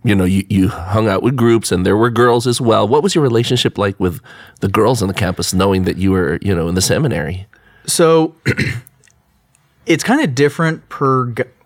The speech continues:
Speaker 2: for each guy. I, I, typically I'm normally more shy, especially when I don't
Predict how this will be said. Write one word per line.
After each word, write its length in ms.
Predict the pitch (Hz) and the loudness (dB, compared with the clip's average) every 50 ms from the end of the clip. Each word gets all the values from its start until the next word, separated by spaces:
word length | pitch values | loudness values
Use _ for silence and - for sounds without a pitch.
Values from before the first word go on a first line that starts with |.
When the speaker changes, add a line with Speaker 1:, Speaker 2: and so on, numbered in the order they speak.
| _ _ - | _ _ -14
Speaker 2:
for 180 | - - 135 | -6 -2 0
each 220 | 127 120 117 - - | 0 0 -2 -4 -2
guy. 360 | - 110 104 104 104 101 110 - - | -2 -2 0 0 -2 -4 -4 -4 -2
I, 420 | 123 123 135 165 214 254 269 262 - _ _ _ _ _ _ - | 0 2 4 4 2 2 0 -2 -4 _ _ _ _ _ _ -2
I, 360 | - 135 143 185 240 269 269 - _ _ _ _ _ _ _ _ _ _ _ _ _ _ _ _ _ _ _ _ | 0 2 2 2 0 0 -4 -6 _ _ _ _ _ _ _ _ _ _ _ _ _ _ _ _ _ _ _ _
typically 420 | - - 196 190 285 254 - 190 156 | -2 -2 -2 -2 -2 0 2 2 2
I'm 320 | 147 147 147 147 151 _ _ _ _ _ _ _ - | 2 2 0 -2 -6 _ _ _ _ _ _ _ -6
normally 540 | - 139 131 131 131 139 147 156 151 147 139 | -2 0 2 2 2 2 2 2 2 2 2
more 300 | 127 123 120 120 120 117 | 2 2 2 2 0 0
shy, 340 | - - - 123 110 113 120 | -2 -2 -2 -2 0 0 0
especially 380 | 117 117 - 151 160 - 220 202 | -2 0 0 0 0 0 0 0
when 120 | 196 170 | 0 0
I 60 | 139 | 0
don't 400 | 120 113 - 120 120 123 123 - | 0 0 0 2 2 2 0 -2